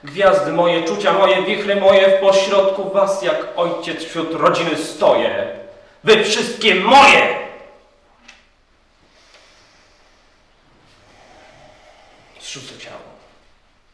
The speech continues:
Jako duch przybiorę pióra.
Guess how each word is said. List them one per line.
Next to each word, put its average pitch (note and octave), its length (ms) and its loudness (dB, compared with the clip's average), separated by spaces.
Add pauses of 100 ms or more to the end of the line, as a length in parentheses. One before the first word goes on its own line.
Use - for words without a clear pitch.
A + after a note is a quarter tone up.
(800)
Jako C#3 320 -16
duch C3 520 -20
przybiorę C3 440 -20
pióra. B2+ 360 -20